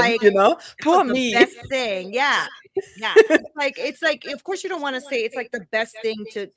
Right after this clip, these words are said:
Speaker 1: feel unloved or to feel abused or,
Speaker 2: Yeah.
Speaker 1: but,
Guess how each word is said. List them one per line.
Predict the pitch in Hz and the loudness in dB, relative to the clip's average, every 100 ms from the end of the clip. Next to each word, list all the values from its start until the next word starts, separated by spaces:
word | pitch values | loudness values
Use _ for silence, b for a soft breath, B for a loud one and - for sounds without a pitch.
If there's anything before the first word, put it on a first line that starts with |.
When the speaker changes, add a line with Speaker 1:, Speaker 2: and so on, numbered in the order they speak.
| - | -20
Speaker 1:
feel | - 233 214 | -6 -6 -4
unloved | 208 202 202 180 156 156 | -6 -8 -6 -6 -6 -10
or | 196 180 175 | -12 -12 -12
to | 190 180 | -10 -10
feel | 180 233 226 | -10 -8 -8
abused | 214 208 214 180 160 175 | -8 -10 -8 -8 -8 -10
or, | 180 - - | -10 -8 -6
Speaker 2:
Yeah. | 165 156 | -6 -6
Speaker 1:
but, | 139 | -8